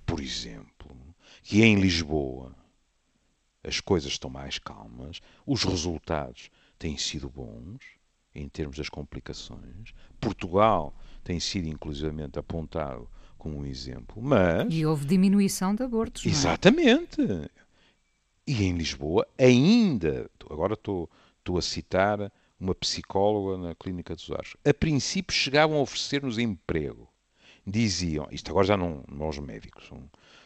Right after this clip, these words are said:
Speaker 1: são as pessoas que, à boa maneira americana, vão para a porta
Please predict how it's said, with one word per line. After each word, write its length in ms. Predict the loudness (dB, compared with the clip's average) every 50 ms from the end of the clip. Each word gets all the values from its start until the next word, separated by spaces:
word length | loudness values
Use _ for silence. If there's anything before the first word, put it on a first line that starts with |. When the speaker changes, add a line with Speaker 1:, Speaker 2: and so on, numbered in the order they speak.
| _ _ _
Speaker 1:
são 240 | -14 -10 -8 -6
as 120 | -6 -8 -8
pessoas 560 | -8 -10 -8 -4 -2 0 0 0 0 -2 -4
que, 200 | -8 -10 -8 -6
à 120 | -4 -4
boa 160 | -2 -2 -4 -4
maneira 320 | -4 -4 -4 -4 -4 -4
americana, 580 | -4 -4 -6 -8 -6 -6 -6 -4 -4 -4 -6 -6
vão 180 | -6 -6 -6
para 140 | -2 -2 -2
a 60 | -2
porta 520 | -2 -2 -2 -2 -2 -2 -6 _ -16 -16